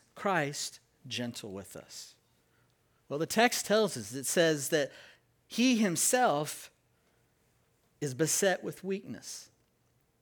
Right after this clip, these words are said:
Now, this is a reference to the high priesthood in general, because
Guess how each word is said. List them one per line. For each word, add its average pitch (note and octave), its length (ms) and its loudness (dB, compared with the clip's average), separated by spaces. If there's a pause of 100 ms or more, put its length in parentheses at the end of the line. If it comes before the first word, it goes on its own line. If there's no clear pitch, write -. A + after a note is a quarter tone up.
(920)
Now, D#3+ 280 0 (1500)
this F3 200 -2
is G3+ 240 0 (1160)
a C#3 100 0
reference C#3+ 920 4
to D3 440 0
the B2+ 140 -4 (180)
high G#3 340 -2
priesthood F3+ 640 -2
in C3+ 220 -4
general, A#2 500 -4 (800)
because D#3 560 4